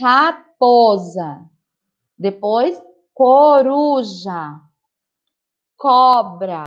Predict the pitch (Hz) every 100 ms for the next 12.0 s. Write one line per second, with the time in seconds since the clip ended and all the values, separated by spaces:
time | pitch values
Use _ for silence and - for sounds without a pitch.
0 | 156 _ _ _ _ _ _ 175 170 208
1 | 285 339 349 339 _ - 208 180 175 156
2 | 147 151 _ _ _ _ _ _ _ _
3 | _ _ _ - 196 185 196 220 220 190
4 | 208 214 196 - 175 180 202 - _ _
5 | _ _ - 226 254 320 320 254 214 208
6 | 180 170 165 185 214 311 226 196 185 185
7 | 185 - 202 202 _ _ _ _ _ _
8 | - 226 202 220 311 277 196 180 160 160
9 | _ _ _ _ _ _ - 247 285 359
10 | 320 247 214 190 190 208 202 - _ -
11 | 196 190 214 294 240 208 208 208 311 _